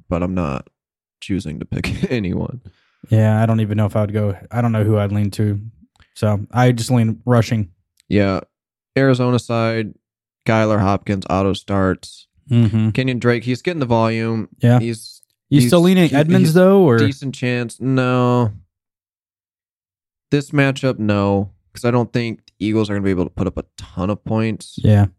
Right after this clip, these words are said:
Speaker 1: So I think it'll probably just be Drake again with probably around twenty touches for, like,
Speaker 2: Yeah.
Speaker 1: maybe eighty yards, and if you're lucky, a touchdown.
Speaker 2: Yeah.
Speaker 1: And then it, Dan, like, I, I want to get behind Dan Arnold.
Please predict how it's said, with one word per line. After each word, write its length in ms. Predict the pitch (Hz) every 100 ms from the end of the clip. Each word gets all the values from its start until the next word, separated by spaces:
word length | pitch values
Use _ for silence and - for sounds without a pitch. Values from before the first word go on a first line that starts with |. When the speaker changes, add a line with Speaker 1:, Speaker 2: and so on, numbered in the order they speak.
| _
Speaker 1:
So 160 | - 98
I 60 |
think 300 | 98 107 107
it'll 280 | 95 95 95
probably 260 | - 95 92
just 140 | -
be 120 | 95
Drake 260 | 90 85 80
again 320 | 85 87 82
with 140 | 73
probably 240 | - 82 82
around 200 | 87 85
twenty 240 | - 85
touches 520 | 73 78 69 76 78
for, 180 | - -
like, 340 | 78 73 69 - _ _ _ _ _ _ _ _ _ _ _ _
Speaker 2:
Yeah. 120 | 113 104
Speaker 1:
maybe 420 | 104 95 98 104
eighty 220 | 101 104
yards, 460 | 104 101 101 101 87
and 100 | 87
if 140 | 92
you're 80 | 95
lucky, 280 | 90 95 95
a 40 | 95
touchdown. 580 | 95 90 104 101 101 110 113
Speaker 2:
Yeah. 260 | 117 107 104 _ _ _ _
Speaker 1:
And 180 | 113 110
then 240 | 110 104 - _ _ _ _ _ _ _ _
it, 280 | 151 - - - - _ _ _ -
Dan, 180 | - 202
like, 160 | 139 135
I, 80 | 127
I 240 | 131 -
want 500 | 127 110 110 127 -
to 60 | -
get 160 | 123 120
behind 300 | 113 113 110
Dan 200 | 110 101
Arnold. 440 | 90 104 110 123